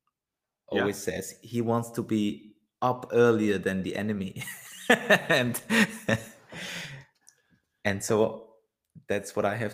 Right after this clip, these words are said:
Speaker 2: to do now.
Speaker 1: Yeah. The, he wrote a good book, actually,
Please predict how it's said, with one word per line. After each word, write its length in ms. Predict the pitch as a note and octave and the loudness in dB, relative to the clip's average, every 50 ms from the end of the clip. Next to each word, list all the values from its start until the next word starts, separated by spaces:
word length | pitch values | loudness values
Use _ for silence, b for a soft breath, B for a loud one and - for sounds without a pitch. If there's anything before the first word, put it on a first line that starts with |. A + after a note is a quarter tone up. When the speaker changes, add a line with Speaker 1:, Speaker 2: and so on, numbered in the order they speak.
| - | -10
Speaker 2:
to 60 | - A2 | -8 -6
do 160 | A2+ A#2 A#2 | -6 -4 -4
now. 240 | G#2+ F2 F2 F#2 - - _ _ _ _ _ _ | -6 -8 -10 -12 -14 -18 _ _ _ _ _ _
Speaker 1:
Yeah. 240 | A#2+ C3 C3+ B2+ - - b b b b b b b b b b b b b b b b _ _ _ _ _ _ _ | -6 -4 -4 -6 -8 -12 b b b b b b b b b b b b b b b b _ _ _ _ _ _ _
The, 260 | A2+ B2+ C3+ - - - _ _ | -8 -6 -6 -8 -10 -14 _ _
he 260 | - A#2+ C3 D#3 E3 E3 | -10 -6 -4 -4 -2 -2
wrote 300 | D3+ D#3+ E3 E3 D3 C#3+ | -2 -2 -2 0 0 0
a 180 | C3+ B2+ A#2+ | 0 0 -2
good 300 | A2 G#2+ C3+ C#3+ C3 G#2+ | -2 -4 -4 -6 -6 -4
book, 240 | G2 B2 C#3+ C3+ - | -4 -4 -6 -6 -6
actually, 440 | - G2 - - - F2+ E2 D#2 D2+ | -10 -12 -12 -12 -14 -14 -14 -14 -16